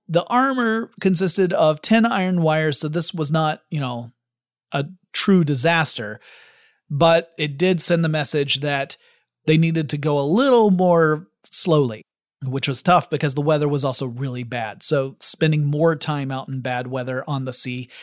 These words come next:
not a high priority. But the captains of the tugboats were told, "Don't hit the steam quite so hard." Then the weather started getting rough and the tiny ship was tossed, so to speak.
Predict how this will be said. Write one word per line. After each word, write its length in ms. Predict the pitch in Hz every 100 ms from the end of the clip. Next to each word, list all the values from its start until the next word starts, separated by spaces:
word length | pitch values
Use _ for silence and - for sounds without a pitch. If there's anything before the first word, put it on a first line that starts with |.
| - - _
not 420 | 165 196 190 - _ 151
a 60 |
high 200 | 131 135
priority. 520 | 117 123 120 110 117
But 200 | 147 156
the 60 | 160
captains 380 | 185 196 180 170
of 80 | 165
the 80 |
tugboats 480 | 156 165 156 156 -
were 80 | 139
told, 440 | - 143 143 139 - - _ _ _ 135
"Don't 320 | 127 220 262 - _ _ _ _ _ _
hit 520 | - - 160 180 -
the 260 | 165 151 127
steam 400 | - 170 156 135
quite 300 | - 135 123
so 120 | 123
hard." 380 | 107 90 - - - - _ _ _ _ -
Then 320 | 147 220 247
the 80 | 233
weather 320 | 190 185 180
started 420 | - 165 165 156
getting 240 | 156 156 151
rough 340 | 139 131 -
and 120 | 139
the 60 | 135
tiny 340 | 156 143 151
ship 260 | - 139 -
was 140 | 160
tossed, 500 | - 110 110 - - - _ _ _ _ _
so 200 | - 127
to 120 | 113 110
speak. 440 | - 110 127